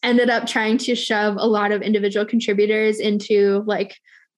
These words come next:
training sessions that they didn't wanna be in. And, um, we had some really enthusiastic adopters that helped to carry the rest of the team for a little bit.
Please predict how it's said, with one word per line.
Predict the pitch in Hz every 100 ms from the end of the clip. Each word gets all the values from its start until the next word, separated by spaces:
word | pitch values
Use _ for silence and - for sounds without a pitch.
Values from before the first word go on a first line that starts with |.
| _ _ _ -
training | 220 214 233
sessions | 247 220 - 240 226 240
that | 208 202
they | 208
didn't | 202 202
wanna | 202 202
be | 196 196
in. | 196 208 247 254 269 -
And, | 214 208 202 202 202 -
um, | 214 185 190 269 262 _ _
we | 214 214
had | 202 202 202 -
some | - 208 208 202 - _ -
really | 214 214 214 208
enthusiastic | 214 220 214 208 190 196 208
adopters | 208 202 180 220 - 269 285
that | 285 -
helped | - 214 -
to |
carry | 226 - 208 208 214 214
the | 220
rest | 214 -
of | 226
the | 233
team | 240 240 240
for | 247
a | 240
little | 240 240 240
bit. | 247 262